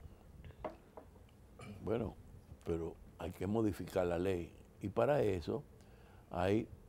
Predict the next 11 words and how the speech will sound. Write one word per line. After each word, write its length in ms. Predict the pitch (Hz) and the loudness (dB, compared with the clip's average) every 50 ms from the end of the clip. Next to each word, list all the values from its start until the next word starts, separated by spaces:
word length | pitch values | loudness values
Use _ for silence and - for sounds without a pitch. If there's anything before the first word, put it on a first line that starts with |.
| - - - - | -16 -14 -6 -2
el 720 | - 92 92 90 87 90 87 87 85 85 82 82 82 - - - - - - | 2 2 4 4 2 2 0 -2 -2 -2 -2 -4 -6 -6 -10 -12 -12 -8 -4
Consejo 500 | 92 90 85 78 - 110 110 117 123 120 | -4 -4 -4 2 6 6 8 8 8 6
Económico 600 | 117 - 107 101 107 107 113 113 107 - 113 104 | 4 4 4 4 4 4 4 2 2 2 0 2
Social, 520 | 110 107 - - 113 95 80 76 - - - - - - - - - - - - - - - - - - - - - - - - - - - - | 2 0 2 2 4 4 4 4 0 -2 -6 -10 -16 -18 -18 -18 -18 -20 -20 -20 -20 -20 -20 -20 -20 -20 -20 -20 -20 -20 -20 -20 -20 -18 -14 -4
que 380 | - - 90 87 85 85 85 | 0 2 2 4 4 4 2
lo 140 | 85 87 87 | 2 2 0
maneja 800 | 87 85 85 85 90 92 95 107 98 95 95 90 85 85 87 85 80 78 - - - - - | 0 -2 -2 0 0 0 2 2 2 2 2 0 0 -2 -4 -6 -8 -12 -18 -20 -18 -12 -8
el 140 | - 85 87 | -6 -6 -4
licenciado 600 | 82 78 90 87 - - 90 90 92 95 98 92 | -4 -4 -4 -4 -2 0 0 2 2 2 2 2
Rafael 380 | 95 92 87 90 87 87 87 | 2 0 2 2 2 2 2
Toribio. 540 | - - 104 101 104 90 73 78 95 - | 2 4 4 4 4 2 0 -2 -4 -6